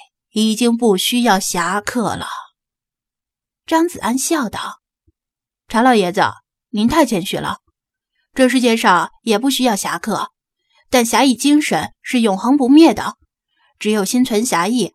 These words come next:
人人都是侠客。”老查欣慰的点点头，悠然神往。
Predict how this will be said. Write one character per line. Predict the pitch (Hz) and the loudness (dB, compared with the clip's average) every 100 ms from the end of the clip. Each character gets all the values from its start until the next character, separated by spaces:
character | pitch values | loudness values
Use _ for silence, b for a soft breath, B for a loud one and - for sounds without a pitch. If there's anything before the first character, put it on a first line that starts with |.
| _ _ | _ _
人 | 208 220 | -2 2
人 | 370 262 | 4 4
都 | 208 | 4
是 | 202 | -4
侠 | 190 156 | -6 -8
客。” | - 190 147 _ _ _ _ _ _ _ _ _ _ _ _ _ _ _ _ _ _ _ _ | -8 -10 -10 _ _ _ _ _ _ _ _ _ _ _ _ _ _ _ _ _ _ _ _
老 | 240 226 | -2 -2
查 | 226 226 | -2 -4
欣 | 254 285 | 0 2
慰 | 311 294 | 2 0
的 | |
点 | 190 185 | -2 -4
点 | 254 247 | -4 -4
头， | - - - 214 _ _ _ | -6 -10 -10 -12 _ _ _
悠 | 269 277 | -2 -2
然 | 262 208 | -2 -4
神 | 254 233 208 | -6 -6 -2
往。 | 277 226 | -2 -4